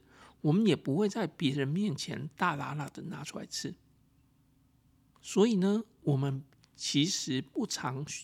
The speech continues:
从外显学习里面看到别人的维他命的消费行为。你有没有发现？所以电视广告或者很多广告，你必须要去广告维他命、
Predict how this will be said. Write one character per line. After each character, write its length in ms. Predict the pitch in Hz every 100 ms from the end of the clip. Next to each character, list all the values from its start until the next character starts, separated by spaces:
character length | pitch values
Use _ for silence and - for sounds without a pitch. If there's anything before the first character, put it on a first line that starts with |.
| - -
从 400 | - 143 143 170
外 180 | 208
显 200 | 160 131
学 160 | 123 135
习 140 | -
里 80 | 120
面 180 | 120 120
看 220 | - 151
到 180 | 147 156 -
别 200 | - 135
人 280 | 139 135 131
的 320 | - 165 104 98
维 200 | 143 131
他 160 | 156
命 240 | 147 156 127
的 160 | 82
消 180 | - -
费 120 | 139
行 180 | 135 -
为。 80 | 220 - _ _ _ _ _ _ _ _ _ _ _ _ _ _ _ _ _
你 100 | -
有 80 | 185
没 80 | 156
有 60 |
发 180 | 131 135
现？ 240 | 135 156 120 _ - - _ -
所 360 | - - 147 202
以 320 | 185 113 - - _ _ _ -
电 200 | 208 165
视 160 | -
广 220 | 151 120 131
告 260 | 151 127
或 160 | 139 160
者 140 | 127
很 180 | 127 123
多 160 | 131 123
广 160 | 170
告， 320 | 151 127 127 _ _
你 180 | 131 113
必 140 | - 127
须 280 | - - 131
要 220 | 135 135 - -
去 220 | - - 127
广 280 | - 117 -
告 280 | - 120 -
维 120 | -
他 180 | 120 143
命、 180 | 131 123